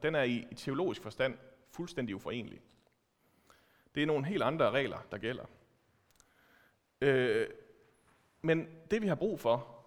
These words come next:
for at, at komme fra den her verden og over i den evig-, evighedens verden, det er at blive som børn. Det er barn, der muliggør, at de her to verdener, de kan mødes. Og det vil jeg gerne udfolde lidt, hvad jeg mener med.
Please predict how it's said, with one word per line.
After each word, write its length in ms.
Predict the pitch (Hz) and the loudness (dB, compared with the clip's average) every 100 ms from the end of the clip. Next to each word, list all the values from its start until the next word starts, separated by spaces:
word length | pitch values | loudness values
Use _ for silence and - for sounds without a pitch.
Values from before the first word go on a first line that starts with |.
| - | -18
for 500 | - - 156 139 - | -12 2 6 6 6
at, 240 | 107 98 98 - - | 4 4 2 -6 -6
at 100 | 117 | -2
komme 360 | - 139 165 170 | 2 0 0 -2
fra 320 | 98 87 - - - _ - | 0 0 -2 -16 -20 _ -4
den 140 | 156 | -2
her 120 | 135 104 | 0 2
verden 340 | 98 120 - - - | 2 2 -2 -10 -8
og 100 | 113 | -4
over 220 | 139 104 | -2 -2
i 60 | |
den 120 | 98 95 | -2 -6
evig-, 420 | 120 131 - 131 | -6 -8 -8 -6
evighedens 340 | 131 104 - | -4 -8 -6
verden, 280 | 87 101 110 - _ _ _ _ _ - | -6 -6 -8 -16 _ _ _ _ _ -6
det 120 | 143 | 2
er 120 | 127 123 | 4 4
at 200 | 101 - | 2 -4
blive 220 | 120 143 | -8 -6
som 180 | 98 87 | -10 -4
børn. 260 | 101 90 - - _ _ _ _ _ _ _ _ _ _ - | -4 -4 -10 -20 _ _ _ _ _ _ _ _ _ _ -8
Det 80 | |
er 40 | 131 | 2
barn, 220 | 175 143 | 2 4
der 80 | 123 | 4
muliggør, 500 | 135 180 185 104 92 | 2 -2 0 2 2
at 180 | - - | -2 -6
de 60 | |
her 120 | 123 | -6
to 200 | 107 120 107 | -4 -6 -6
verdener, 320 | - - - - | -8 -8 -12 -18
de 60 | - | -16
kan 160 | - | -14
mødes. 400 | - - - - _ _ _ _ _ _ _ _ _ _ _ _ _ _ _ - | -12 -14 -14 -20 _ _ _ _ _ _ _ _ _ _ _ _ _ _ _ -6
Og 120 | 127 | 2
det 120 | 196 | 6
vil 60 | 180 | 8
jeg 120 | 131 | 8
gerne 240 | 139 170 | 4 4
udfolde 360 | 160 175 127 107 | 2 4 2 2
lidt, 140 | 135 | 0
hvad 100 | 117 | 2
jeg 120 | 117 | 2
mener 200 | 120 107 | 0 -4
med. 160 | 110 | -6